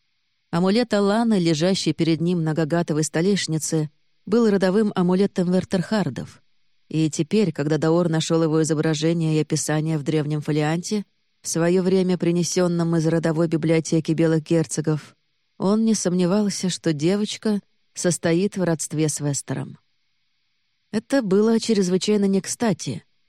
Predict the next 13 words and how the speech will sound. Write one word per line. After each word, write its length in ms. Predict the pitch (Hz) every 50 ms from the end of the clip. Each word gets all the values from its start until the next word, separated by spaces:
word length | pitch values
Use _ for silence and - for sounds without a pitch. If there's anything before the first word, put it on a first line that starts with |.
| _ _ _ _ -
и 80 | 160
ее 340 | 160 160 160 160 160 160 170
следовало 560 | 165 - 170 170 175 165 160 160 165 165 160
убить, 380 | 160 151 143 156 185 202 - -
пока 240 | - 151 - 156 151
Син 280 | - - - 156 160 170
не 140 | 170 170
обнаружил 580 | 160 151 151 160 160 156 156 160 147 151 156 147
то 200 | - - 139 143
же, 160 | 147 147 175
что 220 | 175 - - 147 143
сам 300 | - - 147 143 143 143
Даор, 400 | 151 175 208 190 139 - 147